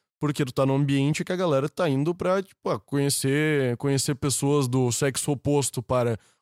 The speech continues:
copular e encher a cara, sabe? Agora, você vai numa degustação de vinho, que você consegue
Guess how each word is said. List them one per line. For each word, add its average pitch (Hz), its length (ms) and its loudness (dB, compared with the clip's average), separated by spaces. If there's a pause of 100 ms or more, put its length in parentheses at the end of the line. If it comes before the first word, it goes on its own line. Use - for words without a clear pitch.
(100)
copular 156 580 2 (460)
e 170 220 0
encher 202 340 2
a 156 60 0
cara, 147 380 0 (460)
sabe? 104 300 -4 (440)
Agora, 139 540 0 (800)
você 131 300 -2
vai 131 360 2 (100)
numa 135 200 2
degustação 135 480 0
de 110 100 0
vinho, 110 420 0 (1080)
que - 80 -8
você 135 280 -2
consegue 135 580 -2